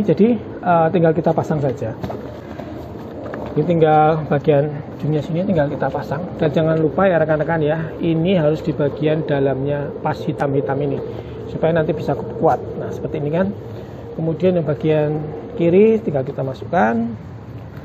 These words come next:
Kemudian ini untuk bagian bawahnya juga sama, ada penguat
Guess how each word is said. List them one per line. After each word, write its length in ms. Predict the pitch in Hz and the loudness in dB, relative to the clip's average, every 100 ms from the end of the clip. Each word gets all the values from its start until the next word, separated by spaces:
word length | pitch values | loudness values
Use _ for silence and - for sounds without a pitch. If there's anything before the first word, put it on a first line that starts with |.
| - - - | -16 -16 -10
Kemudian 960 | 151 143 139 143 156 165 170 170 180 | -4 -4 -2 2 4 4 4 2 0
ini 320 | 190 156 160 151 | -2 -2 -2 -2
untuk 160 | - | -2
bagian 480 | 147 135 143 143 143 | -2 -2 0 2 2
bawahnya 380 | 139 156 190 208 | 4 6 6 6
juga 240 | 208 165 | 4 4
sama, 480 | 165 175 180 214 208 | 4 2 2 -2 -2
ada 480 | 175 160 156 147 147 | -4 0 2 2 0
penguat 340 | 156 151 151 | 0 2 2